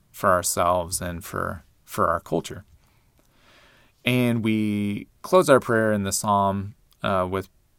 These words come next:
with a prayer that we may again offer right sacrifices, the best of which, the psalm says, is a humble mind and will turned in obedience to God. So to wrap all this up, we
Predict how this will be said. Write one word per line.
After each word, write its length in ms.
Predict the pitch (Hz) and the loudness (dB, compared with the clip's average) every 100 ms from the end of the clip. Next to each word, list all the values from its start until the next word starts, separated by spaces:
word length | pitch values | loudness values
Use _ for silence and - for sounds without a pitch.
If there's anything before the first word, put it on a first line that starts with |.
| _ _ - | _ _ -12
with 200 | - - | -12 -12
a 40 | |
prayer 340 | - - 120 113 | -12 -2 0 2
that 160 | 98 | 0
we 140 | 107 113 | 0 -2
may 300 | 107 101 - _ 120 | -2 -2 -6 _ -8
again 540 | 107 117 117 113 107 | -6 -2 -2 0 -2
offer 520 | - 107 101 - 95 | -2 0 0 -2 -4
right 380 | 92 95 92 92 _ _ | -2 -4 -6 -8 _ _
sacrifices, 920 | - 87 85 - - - - - - _ - | -6 -6 -6 -8 -10 -10 -10 -12 -12 _ -6
the 80 | |
best 320 | 101 131 123 95 | 2 2 2 -2
of 100 | 82 | -6
which, 320 | 82 - - - | -6 -8 -12 -10
the 80 | |
psalm 400 | 101 87 82 82 | -6 -4 -4 -2
says, 380 | - 104 120 107 | 0 2 0 0
is 180 | 98 95 | -2 -2
a 180 | 87 92 | -4 -4
humble 360 | - 131 127 | -4 -2 0
mind 320 | 113 104 101 98 | 0 0 0 -2
and 160 | 92 | -4
will 320 | 90 85 85 - - _ _ - | -4 -4 -6 -12 -20 _ _ -6
turned 240 | 110 104 | -2 -2
in 100 | 95 | -2
obedience 560 | 90 92 92 90 80 - | -4 -4 -6 -6 -8 -10
to 100 | - | -10
God. 300 | - - 104 _ _ _ _ _ - - - | -10 -10 -16 _ _ _ _ _ -20 -20 -2
So 400 | - 202 208 202 | 6 10 12 10
to 80 | 160 | 10
wrap 260 | 143 147 | 8 8
all 160 | 131 117 | 8 6
this 220 | 107 - | 6 2
up, 280 | 95 95 - | 2 2 -2
we 540 | - 110 107 107 107 | -6 -2 0 0 -4